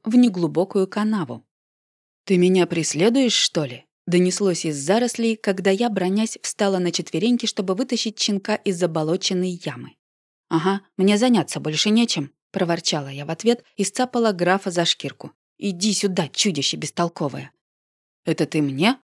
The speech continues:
невозмутимо осведомился Антон. «Ну, если ты чудище бестолковое»,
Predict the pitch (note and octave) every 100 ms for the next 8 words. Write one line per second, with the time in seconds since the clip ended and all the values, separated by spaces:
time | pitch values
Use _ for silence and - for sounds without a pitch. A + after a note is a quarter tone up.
0 | - A3 G3+ G3 F#3 F3 G3+ A#3+ - G3+
1 | E3 D3 D3 D#3 - F#3+ - F3 F3 D3+
2 | A#2+ - _ _ _ _ _ - C#4 A#3+
3 | D#3+ - C#3 C#3+ - G3+ C#4+ C#4 A#3+ -
4 | C4 B3 C4 A#3+ B3